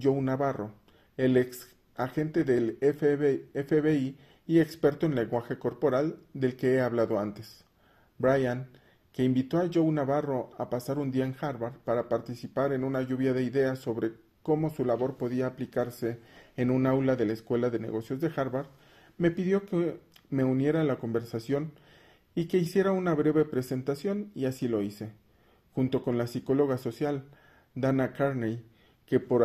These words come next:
aquel entonces era profesor en la Escuela de Negocios de Columbia. Joe Navarro es un experto inusual. Sabe que está en la mejor posición para dar consejos y enseñar,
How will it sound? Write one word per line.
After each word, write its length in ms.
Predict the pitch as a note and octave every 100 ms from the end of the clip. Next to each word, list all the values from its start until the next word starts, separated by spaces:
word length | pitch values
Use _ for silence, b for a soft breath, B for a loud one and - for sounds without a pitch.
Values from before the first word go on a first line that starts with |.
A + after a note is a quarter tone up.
| A2+
aquel 280 | C3 C#3+ C#3
entonces 580 | C3 C3 D3 C#3+ C3+ D3
era 180 | D3
profesor 440 | D3+ A#2+ A#2+ - C#3+
en 100 | C3
la 60 |
Escuela 320 | A#2 - C3 B2+
de 100 | A#2
Negocios 400 | A2+ A#2 B2+ B2
de 100 | A#2+
Columbia. 420 | D3+ F3 D#3+ - _ _ b b b b b b -
Joe 140 | G#3+
Navarro 520 | A3 D#3+ B2 B2+ D#3 -
es 160 | - C#3+
un 100 | E3+
experto 480 | D3 - E3+ D#3 D#3+
inusual. 440 | C3 B2 B2 G#2+ - b b b
Sabe 360 | - C3 C#3 D#3+
que 80 | B2+
está 440 | - C3+ D#3 -
en 140 | - C3
la 80 | B2+
mejor 360 | A#2+ C#3 D3+
posición 520 | E3 C#3 B2+ C3+ D3+
para 220 | D#3 B2 A2+
dar 200 | B2+ -
consejos 560 | C#3 C3 E3 E3 D#3
y 20 |
enseñar, 480 | C3 C3 C#3+ D#3+ D3+